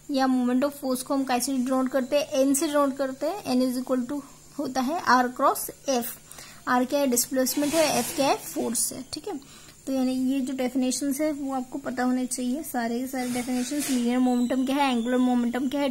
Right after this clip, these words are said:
टॉर्क क्या है और work done। Work done is equal to होता है F into displacement, force into displacement होता है।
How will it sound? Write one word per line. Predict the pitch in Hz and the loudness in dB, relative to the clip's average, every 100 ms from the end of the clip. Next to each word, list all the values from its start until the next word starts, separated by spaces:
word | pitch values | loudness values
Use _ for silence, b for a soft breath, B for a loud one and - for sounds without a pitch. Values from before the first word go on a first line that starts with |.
| 262 | 0
टॉर्क | 233 240 254 - | 4 4 2 -4
क्या | 277 285 | 0 4
है | |
और | 294 269 | 4 4
work | 240 233 233 | 2 0 0
done। | 240 - B B 254 | -2 -4 B B 0
Work | 254 247 | 2 4
done | 294 | 4
is | 285 | 2
equal | 285 277 | 2 2
to | 277 | 2
होता | 285 302 | 2 4
है | 294 262 | 2 2
F | 254 | 2
into | 277 277 285 | 2 4 4
displacement, | - 262 254 254 240 240 | 2 2 0 0 -2 -2
force | 247 285 | -2 0
into | 269 269 | 0 2
displacement | 254 - 254 247 277 254 | 0 0 -4 -2 -2 -2
होता | 240 | -2
है। | 240 | -2